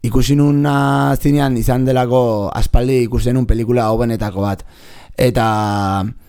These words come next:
eta hori gertatu nau nei Los Domingosekin. Zuk esan bestela lau aktoriek kriston lan egiten dute. E, inkomodua da, nola posible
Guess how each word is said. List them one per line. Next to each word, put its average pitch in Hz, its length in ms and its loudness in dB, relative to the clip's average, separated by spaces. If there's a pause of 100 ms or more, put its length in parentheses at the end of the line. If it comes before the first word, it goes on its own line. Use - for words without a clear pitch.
(140)
eta 127 160 2
hori 139 100 4
gertatu 139 340 2
nau 123 160 0
nei 120 280 2
Los 113 180 0
Domingosekin. 113 720 0 (180)
Zuk 139 180 2
esan 127 220 0
bestela 127 340 2
lau 123 160 2
aktoriek 120 500 -2
kriston 135 600 0
lan 123 140 -2
egiten 117 300 -2
dute. 120 320 0 (600)
E, 110 960 -2 (500)
inkomodua 156 560 4
da, 147 160 4
nola 139 260 0
posible 143 360 2